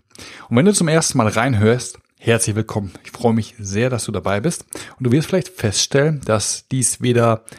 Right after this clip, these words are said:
ein klassischer Elternpodcast noch ein normaler Karriere-Podcast ist. Das ist genauso, wie es sein soll. Der Zwei-Stunden-Papa-Podcast soll dir ein paar Ideen und Tipps geben, wie du Karriere und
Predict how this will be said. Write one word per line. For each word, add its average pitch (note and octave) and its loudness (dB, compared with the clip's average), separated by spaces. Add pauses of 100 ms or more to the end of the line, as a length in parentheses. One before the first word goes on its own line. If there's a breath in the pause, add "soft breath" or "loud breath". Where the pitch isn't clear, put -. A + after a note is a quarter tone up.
(140 loud breath)
ein G#2+ -6
klassischer - -4 (100)
Elternpodcast D#3 -2 (160)
noch A#2 0
ein A#2 0
normaler G#2 2
Karriere-Podcast G2 -4
ist. - -12 (360 loud breath)
Das C3 0
ist E3 -2
genauso, A2 0
wie G2+ -4
es D#2+ -8
sein G2 -6
soll. - -6 (420 loud breath)
Der A2 -4
Zwei-Stunden-Papa-Podcast D#3 -4
soll B2 4
dir B2 -2
ein G2+ -8
paar A2 -4
Ideen A#2 -4
und A2 -8
Tipps - -2
geben, C3+ 0 (920)
wie D3 2
du E3 4
Karriere B2+ 2 (520 loud breath)
und F#3+ 2